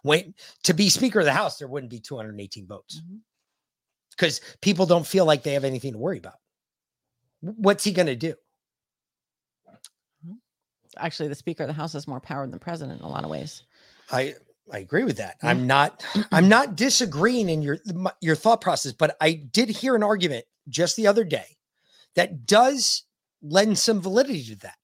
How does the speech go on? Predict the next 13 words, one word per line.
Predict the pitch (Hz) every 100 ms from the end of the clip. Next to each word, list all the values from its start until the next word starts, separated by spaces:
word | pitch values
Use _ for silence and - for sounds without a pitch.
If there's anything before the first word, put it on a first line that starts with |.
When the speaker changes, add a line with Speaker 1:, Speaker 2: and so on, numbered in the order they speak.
| _ _ _ _ _ _ _ _ _
Speaker 1:
If | 208 214 - - - _
the | 165
powers | 170 - 262 330 240
are | 247
vested | 190 226 - 233 190
in | 160
Congress | - 185 190 185 160 - - _
and | 160 208 202 -
in | 185
the | 175
House | 131 180 -
of | 175
Representatives | 165 156 160 165 151 143